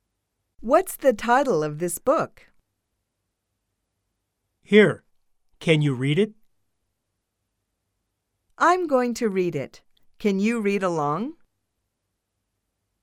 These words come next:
Speaker 2: Are you ready? One,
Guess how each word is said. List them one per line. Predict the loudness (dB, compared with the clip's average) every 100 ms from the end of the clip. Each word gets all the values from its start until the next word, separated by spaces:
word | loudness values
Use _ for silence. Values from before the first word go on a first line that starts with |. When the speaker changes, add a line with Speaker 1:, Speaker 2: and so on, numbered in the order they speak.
| _ _ _ _
Speaker 2:
Are | -2 0
you | 0
ready? | -4 -6 -4 -2 -2 -4 _ _ _ _ _ _ _
One, | -8 -4 -4 -2 0 0